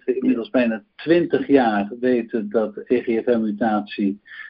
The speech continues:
Speaker 1: dat dat eventueel bij longkanker, eh, betekenis kan hebben voor behandeling.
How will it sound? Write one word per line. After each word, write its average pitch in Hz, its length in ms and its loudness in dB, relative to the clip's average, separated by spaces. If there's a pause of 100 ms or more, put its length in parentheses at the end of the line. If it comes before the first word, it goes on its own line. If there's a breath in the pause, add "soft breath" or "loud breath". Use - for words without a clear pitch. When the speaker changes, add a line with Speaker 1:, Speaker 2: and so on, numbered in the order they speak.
Speaker 1:
dat 117 280 4
dat 113 380 0
eventueel 127 480 2
bij 117 140 2
longkanker, 110 800 0
eh, 110 280 -2
betekenis 113 580 0
kan 117 120 -6
hebben 104 220 -8
voor 101 120 -8
behandeling. 156 680 0